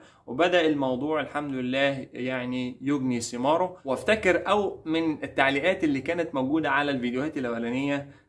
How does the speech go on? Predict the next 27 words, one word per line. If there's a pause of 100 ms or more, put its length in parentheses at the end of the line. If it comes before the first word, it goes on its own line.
تعليق
أحد
الأشخاص
المتابعين
لهم
كل
احترام، (340)
كان
داخل
طبعا
القناة (200)
وكاتب
تعليق. (140)
طبعا
القناة
في
البداية
كان
عدد (180)
المشتركين
قليل
جدا
جدا، (200)
ما
يتعداش
يعني
المية.